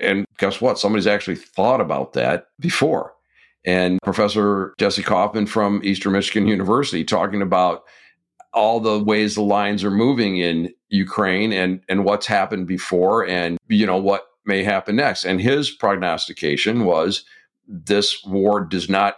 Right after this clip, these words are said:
end without regime change, either in Kyiv or in Moscow. And we're, you know, we're still waiting to see the results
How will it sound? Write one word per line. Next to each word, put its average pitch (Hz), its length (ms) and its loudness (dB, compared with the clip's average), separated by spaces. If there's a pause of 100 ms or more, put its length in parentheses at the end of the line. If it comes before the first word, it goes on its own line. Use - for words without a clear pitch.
end 104 360 0
without 95 320 0
regime 107 500 0
change, 78 600 -4 (280)
either 95 300 2
in 90 120 0
Kyiv 104 500 0
or 101 240 2
in 95 360 -2
Moscow. 117 580 -2 (680)
And 85 400 0 (220)
we're, 92 220 -2
you 104 60 2
know, 87 60 2
we're 92 100 0
still 98 260 0
waiting 92 500 0 (140)
to 90 460 0
see 95 520 0
the 98 100 -2
results 98 520 0